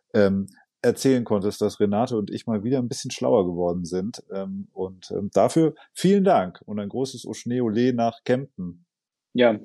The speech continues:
Speaker 2: danke euch auch von meiner Seite. Ich freue mich immer, wenn ich, äh, ein bisschen aus dem Nähkästchen plaudern kann und die Leute, ja, ein paar Hintergrundinfos einfach bekommen zu dem, zu der ganzen Snowpark-Geschichte. Weil viele wissen es einfach tatsächlich nicht, wie sowas entsteht, ne, wo das herkommt.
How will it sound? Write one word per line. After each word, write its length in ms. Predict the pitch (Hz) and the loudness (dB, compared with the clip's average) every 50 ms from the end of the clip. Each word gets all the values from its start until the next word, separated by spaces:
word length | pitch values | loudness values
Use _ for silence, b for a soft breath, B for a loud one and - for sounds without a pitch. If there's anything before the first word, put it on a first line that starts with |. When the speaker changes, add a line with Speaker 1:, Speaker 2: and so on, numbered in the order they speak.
| - - | -2 0
Speaker 2:
danke 240 | 127 131 139 - 131 | 2 4 6 6 6
euch 180 | 110 113 117 | 6 6 4
auch 120 | 117 120 120 | 2 2 2
von 100 | 131 117 | 4 4
meiner 240 | 113 123 131 123 110 | 4 6 6 6 6
Seite. 340 | 110 107 104 131 - - - - | 6 4 6 4 2 2 -2 -12
Ich 80 | - - | -10 2
freue 140 | - 127 | 2 4
mich 140 | 127 120 123 | 4 4 2
immer, 220 | 123 131 135 127 117 | 4 4 6 6 6
wenn 140 | 120 117 | 4 2
ich, 220 | 117 113 - - - | 2 0 -4 -4 -2
äh, 80 | - | 0
ein 320 | 101 104 107 110 113 107 107 | 0 2 4 4 4 4 4
bisschen 340 | 113 - - - 113 107 107 | 2 0 6 6 6 8 8
aus 140 | 104 107 | 6 6
dem 80 | - 110 | 6 6
Nähkästchen 480 | 110 113 113 - 123 107 - - 107 101 | 6 6 6 6 4 2 4 2 0 4
plaudern 300 | - 107 110 123 117 104 | 6 6 6 6 4 2
kann 200 | - 107 107 110 | 0 -2 0 2
und 140 | 110 107 104 | 0 2 4
die 40 | 107 | 6
Leute, 400 | 104 104 107 107 107 107 104 101 - _ _ _ _ _ _ _ _ _ | 6 6 6 6 6 4 2 2 -4 _ _ _ _ _ _ _ _ _
ja, 180 | - - - 120 | -2 2 4 4
ein 80 | 123 113 | 4 4
paar 100 | 113 104 | 4 6
Hintergrundinfos 760 | 123 131 131 139 - - - 107 107 104 110 107 117 101 | 6 6 6 4 4 4 2 2 2 2 2 4 4 4
einfach 220 | 110 110 110 110 104 | 4 4 4 4 4
bekommen 340 | - - - - 107 120 120 | 4 2 4 6 4 4 6
zu 120 | - 113 | 4 6
dem, 320 | 107 107 104 107 104 107 - _ _ - - - | 6 6 4 4 0 -4 -10 _ _ -14 -14 -10
zu 120 | - - | -4 0
der 140 | 107 104 101 | 2 2 4
ganzen 600 | 104 107 107 110 110 110 107 104 104 107 101 104 | 6 4 4 6 6 8 8 10 10 8 8 6
Snowpark-Geschichte. 1080 | - - 107 110 113 - - 104 101 101 - - - - - - 107 - - 120 135 - - _ _ _ _ | 6 6 6 4 4 4 0 0 0 0 -2 -2 0 4 4 4 4 4 0 0 0 0 -8 _ _ _ _
Weil 100 | 123 - | 0 4
viele 240 | - 151 131 120 107 | 6 6 6 6 4
wissen 240 | 127 - - 117 107 | 2 0 2 -2 -2
es 100 | - - | 0 0
einfach 260 | - 117 110 - 113 - | 2 2 2 2 2 0
tatsächlich 380 | - - - 117 117 117 104 | 0 4 6 6 6 8 6
nicht, 280 | 107 107 - - - - - _ - | 6 2 2 0 -6 -14 -18 _ -18
wie 320 | - - - 113 113 117 | -8 -2 2 6 6 8
sowas 260 | 113 120 113 113 107 | 8 8 6 6 4
entsteht, 440 | - 110 104 - - 120 127 131 117 | 0 -4 -2 4 6 8 8 8 8
ne, 160 | 113 110 113 110 | 6 4 6 6
wo 100 | 110 107 | 6 4
das 180 | 107 104 - | 4 2 4
herkommt. 480 | - 120 117 - 117 113 110 110 B | 4 4 4 4 2 2 2 0 B